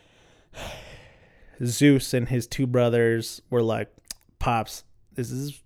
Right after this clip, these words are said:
this is dumb as fuck. Um, I don't wanna share, I don't wanna share all of this with those bunk ass motherfuckers. Um, they're really just kinda irritating 'cause they're, they've been here before us." So they're like, "Oh, we,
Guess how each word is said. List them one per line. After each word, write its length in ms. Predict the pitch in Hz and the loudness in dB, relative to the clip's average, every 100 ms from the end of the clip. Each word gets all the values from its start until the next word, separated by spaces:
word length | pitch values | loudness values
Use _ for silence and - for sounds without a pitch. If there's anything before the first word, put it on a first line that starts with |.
| _ - | _ -16
this 140 | 117 | -12
is 100 | 123 | -8
dumb 260 | 117 131 127 | 0 0 0
as 100 | - | -2
fuck. 320 | - 131 139 - _ _ _ - | 0 2 0 -6 _ _ _ -6
Um, 540 | 120 113 110 107 104 - _ _ _ | -2 0 -2 -4 -6 -10 _ _ _
I 100 | 120 | -4
don't 120 | 117 | 0
wanna 160 | 127 120 | 0 0
share, 520 | - 123 123 120 110 - _ _ - | -2 0 4 2 0 -6 _ _ -12
I 100 | 113 | -4
don't 120 | 120 | -2
wanna 140 | 123 120 | 0 -2
share 560 | - 117 117 113 107 _ _ _ _ _ _ _ _ _ - | -2 0 2 0 -2 _ _ _ _ _ _ _ _ _ -8
all 240 | 131 147 | -2 0
of 80 | 117 | 2
this 380 | 107 117 - - - | 2 0 -2 -12 -4
with 280 | 123 107 - _ - | 0 0 -4 _ -10
those 380 | 117 117 117 | -4 0 0
bunk 360 | 110 113 120 117 | 0 0 0 0
ass 440 | 123 123 - - - _ _ _ - | 2 2 0 -10 -18 _ _ _ -4
motherfuckers. 840 | 127 123 - 127 135 135 135 - - _ _ _ | 0 0 0 -2 0 -2 -2 -8 -20 _ _ _
Um, 560 | 131 110 107 107 101 101 | -6 -2 -2 -2 -4 -4
they're 160 | 117 117 | 0 2
really 300 | 120 117 117 | 4 2 0
just 240 | 113 - | -2 -6
kinda 260 | - 120 110 | -4 -4 -2
irritating 760 | 110 113 - 113 113 110 117 - _ | -2 0 0 0 0 -6 -10 -18 _
'cause 320 | - 113 110 110 | -6 -4 -4 -2
they're, 300 | 113 107 104 | 0 0 -2
they've 240 | 117 113 | -2 -2
been 160 | 110 110 | -2 -2
here 160 | 117 | -2
before 320 | 117 - 117 113 | -4 -2 -2 -2
us." 160 | 104 | -2
So 120 | - | -2
they're 140 | 113 113 | 0 0
like, 180 | 110 123 | 0 2
"Oh, 160 | 156 | 2
we, 380 | 165 156 165 160 | 4 4 2 2